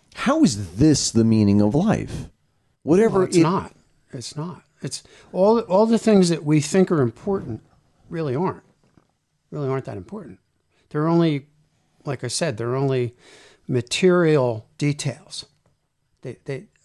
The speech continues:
Speaker 2: at the end of the day, it's, it's just,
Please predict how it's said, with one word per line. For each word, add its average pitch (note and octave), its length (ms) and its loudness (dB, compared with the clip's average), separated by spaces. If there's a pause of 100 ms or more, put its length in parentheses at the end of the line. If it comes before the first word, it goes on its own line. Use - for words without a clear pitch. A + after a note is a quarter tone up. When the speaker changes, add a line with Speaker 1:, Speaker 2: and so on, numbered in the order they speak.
(280)
Speaker 2:
at D3+ 160 -6
the D3 120 0
end E3+ 180 4
of D#3 60 -2
the C#3 100 -4
day, A#2+ 540 -2 (1080)
it's, D3+ 300 -12
it's - 260 -14
just, - 380 -8